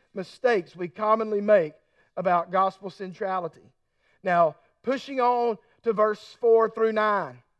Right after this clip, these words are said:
In verses four through nine, uh, just catching the latter end there, it says, "And that he was buried." Here we go. "And that he rose again the third day according to the Scriptures, and that he was seen by Cephas,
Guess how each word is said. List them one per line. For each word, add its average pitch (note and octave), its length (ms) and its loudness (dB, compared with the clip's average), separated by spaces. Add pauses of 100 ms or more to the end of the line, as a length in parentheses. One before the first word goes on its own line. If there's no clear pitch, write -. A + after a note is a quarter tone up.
(640)
In E3+ 100 -10
verses A#3 380 -2
four B3 240 2
through B3 220 -6
nine, G3 340 0 (440)
uh, F#3 260 2
just F#3+ 200 -8
catching A#3+ 320 -6
the G3 100 -2
latter G#3 360 -2
end G#3 180 -2
there, G3 120 -2
it G3 80 -10
says, G#3 240 -4
"And G3+ 140 -4
that F#3 100 -4
he A3 100 -8
was F#3 160 -8
buried." G#3+ 400 2 (300)
Here G#3+ 100 -2
we A3+ 60 -4
go. G#3 240 0 (220)
"And A3 120 -4
that A3+ 140 2
he A3 100 -6
rose A#3+ 540 4
again B3+ 320 -2
the A#3 100 0
third A#3 380 2
day A#3 160 4
according A3+ 380 0
to A#3+ 80 -6
the B3 80 -10
Scriptures, G3 680 -6 (260)
and G#3 120 -4
that A3+ 140 4
he A#3 80 0
was G#3 260 -4
seen C#4 500 -4
by G3 180 2
Cephas, - 800 -10